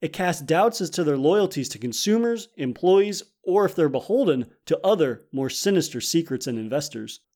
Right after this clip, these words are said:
The Hive facility also mostly feels faithful to the underground lab portions of the Resident Evil games,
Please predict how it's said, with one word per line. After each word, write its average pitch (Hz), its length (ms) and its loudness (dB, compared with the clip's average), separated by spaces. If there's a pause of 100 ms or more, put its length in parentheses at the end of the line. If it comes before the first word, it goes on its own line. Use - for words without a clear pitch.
The 143 80 -6
Hive 262 260 0
facility 160 480 4
also 214 340 -2
mostly 170 340 2
feels 151 300 0
faithful 185 480 -2
to 147 140 -8
the 135 100 0
underground 185 460 2
lab 147 260 -2
portions 151 460 0
of 127 80 -4
the 127 80 -6
Resident 143 300 0
Evil 143 200 2
games, - 400 -10